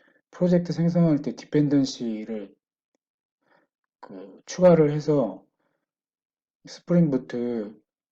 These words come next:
프로젝트를 생성했었는데, 그 디펜던시라는 의미로 해서 뭐 대문자 D를 하고, 뭐 원, 투, 쓰리는 그냥 이런 여러 개가 있다라는 표시로 그림을 그렸습니다.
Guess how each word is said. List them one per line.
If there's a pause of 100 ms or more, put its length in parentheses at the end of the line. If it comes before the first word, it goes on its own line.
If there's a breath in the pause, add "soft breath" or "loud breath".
(1000)
프로젝트를
생성했었는데, (440 soft breath)
그
디펜던시라는
의미로
해서 (380)
뭐 (460)
대문자
D를
하고,
뭐
원,
투,
쓰리는
그냥 (520 soft breath)
이런
여러
개가
있다라는
표시로
그림을
그렸습니다.